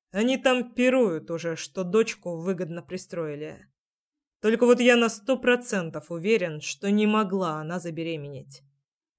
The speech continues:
Не хочу вдаваться в подробности, но я такие вещи всегда точно контролирую. Но вот решил пока бдительность их усыпить и подыграть". "Поэтому ты ей продукты возишь?"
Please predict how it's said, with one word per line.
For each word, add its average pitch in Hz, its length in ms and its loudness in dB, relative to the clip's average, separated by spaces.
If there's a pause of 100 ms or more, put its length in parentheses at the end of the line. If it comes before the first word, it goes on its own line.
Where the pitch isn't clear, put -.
(160)
Не 202 140 2
хочу 226 280 4
вдаваться 196 400 2
в - 60 -14
подробности, 175 920 -2
но 170 160 -2
я 240 200 6
такие 240 380 2
вещи 240 380 2
всегда 214 500 0
точно 170 420 -8
контролирую. 160 880 -8 (1000)
Но 220 160 2
вот 277 200 4
решил 269 420 2
пока 240 300 2
бдительность 196 680 -2
их 190 120 -8
усыпить 208 560 -6
и 196 100 -4
подыграть". 160 800 -10 (1300)
"Поэтому 208 580 2
ты - 120 -4
ей 180 220 -2
продукты 185 580 -2
возишь?" 180 580 -6